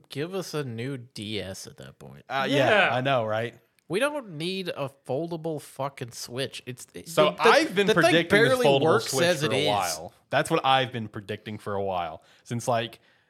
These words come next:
Speaker 2: there was some, I remember the news where, like, Nintendo and Samsung had partnered up, and I'm just like, "Samsung makes great foldable phones."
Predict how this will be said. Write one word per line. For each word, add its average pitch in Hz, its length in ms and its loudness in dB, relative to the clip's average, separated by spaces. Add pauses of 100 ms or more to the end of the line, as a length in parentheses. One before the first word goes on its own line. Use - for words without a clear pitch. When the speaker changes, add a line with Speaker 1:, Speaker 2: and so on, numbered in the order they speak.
Speaker 2:
there 117 180 0
was 123 140 -2
some, 127 360 -2
I 110 100 -4
remember 139 380 -2
the 113 100 -6
news 117 360 -4
where, 107 120 -4
like, 104 300 -6
Nintendo 117 500 -4
and 107 100 -6
Samsung 113 540 -4
had 101 120 -10
partnered 98 400 -6
up, 90 200 -6
and 95 80 -10
I'm 95 120 -8
just 98 160 -10
like, 92 260 -8 (260)
"Samsung 120 580 -4
makes 98 240 -12
great 92 340 -8
foldable 90 400 -10
phones." 90 580 -16